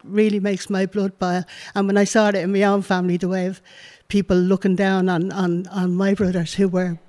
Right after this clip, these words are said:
beautiful. So I, I would fight that. I don't like to see that anywhere. Not in the Garda station, not in the social welfare offices, not in the Fingal County Council at the counter.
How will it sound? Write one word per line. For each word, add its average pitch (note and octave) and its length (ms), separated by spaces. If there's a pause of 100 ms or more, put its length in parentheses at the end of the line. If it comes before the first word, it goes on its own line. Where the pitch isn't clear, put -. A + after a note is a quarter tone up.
(120)
beautiful. F3+ 600 (160)
So G#3+ 380
I, B3+ 340
I C4+ 140
would A#3+ 200
fight G#3 380
that. D#3+ 160 (560)
I G#3+ 160
don't A3 260
like G#3+ 200
to A3 80
see G3+ 220
that F#3 200
anywhere. G3 400 (160)
Not G3 140
in F3+ 60
the F#3 60
Garda F#3 320
station, F#3 500
not F#3+ 140
in F#3 120
the F#3+ 80
social F#3 360
welfare F#3+ 460
offices, F#3+ 480 (260)
not F#3+ 200
in F#3+ 60
the F#3 60
Fingal F#3+ 380
County F#3+ 300
Council F#3+ 500
at F3 100
the - 80
counter. G3+ 480